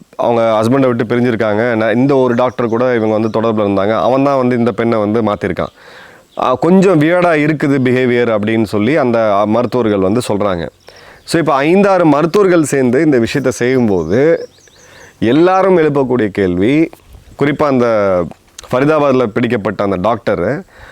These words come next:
அவன் பாத்தீங்கன்னா, அந்த அல் ஃபஹா, ஃபலா யூனிவர்சிட்டியில, அந்த க-, மெடிக்கல் காலேஜில்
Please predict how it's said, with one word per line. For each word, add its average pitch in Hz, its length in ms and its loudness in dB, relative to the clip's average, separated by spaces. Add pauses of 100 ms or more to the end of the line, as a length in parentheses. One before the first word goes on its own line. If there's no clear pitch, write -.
(240)
அவன் 123 240 0
பாத்தீங்கன்னா, 131 240 0
அந்த 143 160 0
அல் 143 260 2
ஃபஹா, 135 720 0
ஃபலா 127 360 0
யூனிவர்சிட்டியில, 117 720 0
அந்த 123 200 0
க-, 107 140 -4
மெடிக்கல் 110 760 0
காலேஜில் 101 640 0